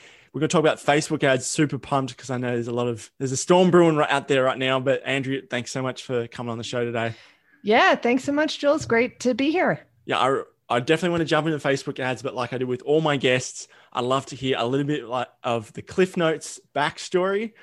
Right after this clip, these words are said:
Speaker 1: The Cliff Notes is, like, the key word there. Um, but I lo-,
Speaker 2: <laughs>
Speaker 1: but I love to hear, yeah, a little bit to how you got to where you are today and what's the focus on, what you're focusing on right now in your biz.
Speaker 2: Yeah, yeah. So, um, I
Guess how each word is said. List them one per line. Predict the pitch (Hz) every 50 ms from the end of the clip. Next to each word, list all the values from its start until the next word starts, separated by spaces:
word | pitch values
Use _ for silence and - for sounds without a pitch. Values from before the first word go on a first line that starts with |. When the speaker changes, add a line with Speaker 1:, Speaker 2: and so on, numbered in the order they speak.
| - _ _ _ _ _ -
Speaker 1:
The | -
Cliff | - - 165 165 -
Notes | 160 147 135 123 - - - -
is, | - 139 113 113
like, | 127 117 110 -
the | - 113
key | - 131 123
word | 117 120 117 113 -
there. | - 117 120 120 _ _ _ _ _ -
Um, | - 123 117 117 117 110 110 107 - - - - -
but | 370 339
I | 302 151 156
lo-, | - 285 254 208 120 - 269 311 302 262 269 - -
Speaker 2:
<laughs> | - 190 -
Speaker 1:
but | 160 165
I | 156
love | 156 170 175 170 170
to | 165
hear, | 147 156 151
yeah, | 147 143 135 120 92 104
a |
little | 123 139 143 139
bit | 147 147 143 -
to | - 147 135 127 120 117 - -
how | 123 139
you | 135 131
got | 139 135
to | - 135
where | 127 127
you | 127 123
are | 120 117
today | 117 - 135 135 147 160 151
and | 143 135
what's | 131 131 -
the | -
focus | - - 135 131 131 139 -
on, | 147 139 135 139 - _ _ _
what | - 143 143 156
you're | 135
focusing | - 156 147 147 - - 151
on | 147 147
right | 151 147 123
now | 151 160 160
in | 160 156
your | 143
biz. | 208 240 202 123 - - _ - 147 - _ _ _ _ -
Speaker 2:
Yeah, | 196 214 240 359 453 370 - - - -
yeah. | 214 247 311 349 285 165
So, | 160 - - 247 233 240 233 233 233 226 - -
um, | 233 233 226 220 220 214 208 208 - -
I | - 226 240 254 269 285 302 302 302 302 294 - -